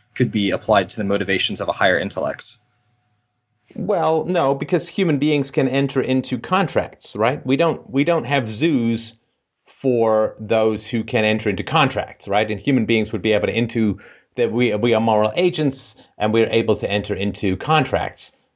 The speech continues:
Speaker 2: And so I don't know that there would be much value in putting human beings in zoos, right? So,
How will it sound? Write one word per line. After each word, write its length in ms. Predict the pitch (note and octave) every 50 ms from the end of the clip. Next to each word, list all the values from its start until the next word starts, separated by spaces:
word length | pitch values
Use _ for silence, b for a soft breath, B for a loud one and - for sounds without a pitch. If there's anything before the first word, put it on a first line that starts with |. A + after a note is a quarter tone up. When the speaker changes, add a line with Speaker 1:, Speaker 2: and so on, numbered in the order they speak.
| _ -
Speaker 2:
And 160 | - G#2 G#2
so 440 | G2 - A#2 G#2+ G#2 G#2 G#2 G2 - -
I 120 | A2 A2+
don't 260 | A2+ C3 C3+ B2 G#2
know 180 | A#2 A#2 A#2 A2+
that 200 | G#2 G#2 G2 -
there 140 | G#2+ G#2 G2+
would 300 | G#2 F#2+ F2+ - _ -
be 120 | A#2 A2
much 200 | G#2+ G#2 F#2+ F#2+
value 640 | F#2+ F2 A#2+ B2+ C3 C3 - A2+ F#2 F#2 F2+ F#2+ F#2+ - b b b b b b _ -
in 140 | A2+ A2+ A2
putting 260 | A#2+ A2+ G2+ G#2 G2
human 320 | - - A2 G2+ F#2+ F#2
beings 500 | F#2 G2 F#2+ F#2 F2+ F#2 F2+ - - - _ _ _ _ _ _ _ _
in 220 | - F#2+ F#2 F2+ F2
zoos, 640 | E2 F2+ - G3 F#3 A#2+ - - - - - - - _ _ -
right? 320 | G2 G#2 A2 G#2+ - - - b b b b b b b - - -
So, 300 | - A#3 F3 - B